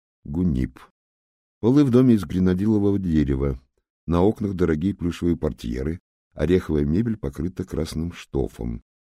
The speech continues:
В углах катки с комнатными колокольчиками, китайскими розами и цареградским стручком. А на стене в гостиной висит даже пейзаж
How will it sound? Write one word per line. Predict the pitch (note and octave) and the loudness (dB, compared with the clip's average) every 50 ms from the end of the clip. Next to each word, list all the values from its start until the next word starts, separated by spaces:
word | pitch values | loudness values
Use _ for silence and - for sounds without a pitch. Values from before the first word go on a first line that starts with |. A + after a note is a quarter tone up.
| _ _ - | _ _ -6
В | F2 | -4
углах | F#2 F2 A2 B2+ C3 B2 - - | -2 2 4 4 2 2 0 -2
катки | - E2+ E2 C#2 - - - - | 0 0 0 0 -4 -8 -8 -8
с | F#2 - | -8 -8
комнатными | - - F2 E2+ E2 D#2 D2 - C#2 C#2 C#2 C2 | -6 -4 -2 0 0 0 -2 -2 -2 -2 -2 -2
колокольчиками, | B1 A#1 A#1 A#1 A#1 - C2 C#2+ - - - - - G#2+ A2 A2+ A2 - _ _ _ _ | -4 -4 -4 -6 -4 -4 -6 -6 -6 -8 -10 -6 -4 -2 -2 -2 -4 -6 _ _ _ _
китайскими | - - - D#2+ D#2+ D2 - - - A#1 B1 B1+ | -14 -8 -2 0 -2 -2 -2 -6 -10 -8 -6 -6
розами | G#1+ G#1 C#2+ E2+ F#2+ F2+ F2 F#2+ G2 F#2 F#2 _ _ _ _ - | -4 -4 -4 -6 -4 -4 -4 -4 -4 -6 -8 _ _ _ _ 0
и | - | 0
цареградским | - - - E2 C#2+ B1 - A#1+ B1+ E2 - - - F2+ F#2 | 0 0 0 -2 -2 -2 -2 -4 -4 -4 -4 -4 -6 -6 -6
стручком. | F#2 - - F#2 F#2 - - - - C#2 C2 A1+ G1+ - _ _ _ _ _ _ _ _ _ _ _ - | -6 -8 -8 -8 -8 -8 -8 -8 -4 -4 -4 -4 -6 -10 _ _ _ _ _ _ _ _ _ _ _ -4
А | - | 0
на | E2 E2 | 0 0
стене | D#2 - - - D#2+ D#2+ D#2 C#2+ | 0 -2 -2 -2 0 0 0 0
в | C2+ | 0
гостиной | - A#1+ - - - - G#2 C3 C#3 B2 G#2 | -2 -4 -6 -6 -6 -2 -2 0 2 2 2
висит | D#2 A1+ A1+ - - - G#2+ G#2 | 0 0 -4 -6 -6 -6 -6 -4
даже | E2 F2 G2+ G2+ E2+ | -2 -2 0 0 -2
пейзаж | C#2+ - C#2+ B1 A1 A1 B1+ D#2 F2+ - - - - | -2 -2 -4 -4 -2 -2 -2 -2 -2 -4 -6 -12 -14